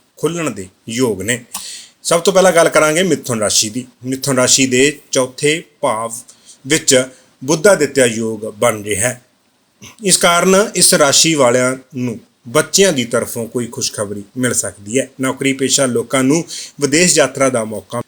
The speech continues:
ਮਿਲ ਸਕਦਾ ਹੈ, ਜਦ ਕਿ ਵਪਾਰੀਆਂ ਨੂੰ ਵੱਡਾ ਲਾਭ ਹੋਵੇਗਾ। ਸ਼ੇਅਰ ਮਾਰਕੀਟ ਅਤੇ ਨਿਵੇਸ਼ਾਂ ਤੋਂ ਵੀ ਵਧੀਆ ਕਮਾਈ ਦੇ ਸੰਕੇਤ ਨੇ। ਘਰੇਲੂ ਜੀਵਨ ਵਿੱਚ ਸੁੱਖ ਸ਼ਾਂਤੀ ਬਣੀ ਰਹੇਗੀ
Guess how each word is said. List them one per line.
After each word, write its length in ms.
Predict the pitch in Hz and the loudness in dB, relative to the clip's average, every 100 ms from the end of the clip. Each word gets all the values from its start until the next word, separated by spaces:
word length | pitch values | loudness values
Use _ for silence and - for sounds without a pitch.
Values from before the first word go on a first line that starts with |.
| - | -4
ਮਿਲ 220 | 147 156 | -2 2
ਸਕਦਾ 380 | - 165 147 160 | 2 2 0 -2
ਹੈ, 180 | 180 - - - | -2 -8 -20 -10
ਜਦ 200 | 135 160 | 0 0
ਕਿ 180 | 151 127 | 2 -4
ਵਪਾਰੀਆਂ 520 | 120 - 143 147 165 | -2 0 2 2 0
ਨੂੰ 180 | 147 135 | 0 0
ਵੱਡਾ 280 | 123 113 117 | -2 -2 -4
ਲਾਭ 240 | 110 113 | -4 -8
ਹੋਵੇਗਾ। 460 | 101 101 104 107 117 _ | -8 -10 -10 -10 -12 _
ਸ਼ੇਅਰ 340 | - 135 147 156 | -2 2 4 4
ਮਾਰਕੀਟ 420 | 139 127 139 135 | 0 0 -2 -4
ਅਤੇ 180 | 120 131 | -2 -2
ਨਿਵੇਸ਼ਾਂ 540 | 123 113 123 - 151 | -2 -4 -2 0 0
ਤੋਂ 220 | 131 113 110 | -2 -6 -8
ਵੀ 240 | 110 120 - | -12 -14 -10
ਵਧੀਆ 360 | 120 131 139 131 | -6 -2 -2 -4
ਕਮਾਈ 400 | - 113 107 104 | -6 -8 -8 -10
ਦੇ 160 | 98 | -4
ਸੰਕੇਤ 520 | - - 107 110 98 | -2 -2 -6 -10 -8
ਨੇ। 180 | 107 120 117 - - - | -6 -6 -8 -20 -16 -2
ਘਰੇਲੂ 320 | 170 147 185 | 0 2 2
ਜੀਵਨ 320 | 156 156 156 | 2 -2 -2
ਵਿੱਚ 440 | 147 135 131 143 143 - - | 0 -2 2 2 2 -2 -10
ਸੁੱਖ 240 | - 120 - | 0 0 2
ਸ਼ਾਂਤੀ 500 | 147 127 120 120 113 | 0 0 -4 -6 -6
ਬਣੀ 280 | 110 120 131 | -4 0 0
ਰਹੇਗੀ 460 | 135 143 135 156 | 2 0 -2 -8